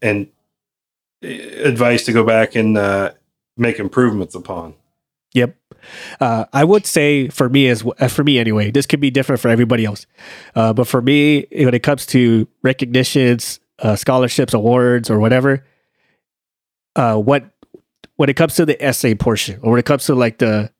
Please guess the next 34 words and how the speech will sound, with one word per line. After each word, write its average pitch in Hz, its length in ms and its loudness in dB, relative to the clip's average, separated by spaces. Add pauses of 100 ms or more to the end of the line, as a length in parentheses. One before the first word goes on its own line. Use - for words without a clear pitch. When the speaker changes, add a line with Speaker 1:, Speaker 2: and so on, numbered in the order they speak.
(140)
Speaker 2:
describe 123 500 -2
yourself 117 300 -2
to 110 100 -4
me, 107 80 0
or 113 160 2
give, 131 260 -2
tell 143 160 -2
me 143 100 2
why 127 220 2
you 120 140 0
deserve 113 340 2
it. 104 140 -4 (320)
If 120 140 -2
they 156 140 4
give 175 240 0
me, 220 180 2
like, 135 280 0
a 110 100 0
story, 151 800 0 (640)
like 151 200 2
a, 135 120 0
not, 180 260 0
not 170 220 2
like 151 180 0
a - 60 2
storybook's 147 840 0 (140)
length 135 560 0
of 127 240 0
write-ups, 139 320 2
but, 139 140 0
like, 123 180 -4
an 120 80 -4
actual 131 460 0
story 135 500 0